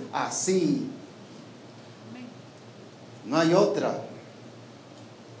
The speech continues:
Otra cosa que vivamos así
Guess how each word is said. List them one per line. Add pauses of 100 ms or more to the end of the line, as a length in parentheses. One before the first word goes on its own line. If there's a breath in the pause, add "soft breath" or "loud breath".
(400)
Otra
cosa
que
vivamos
así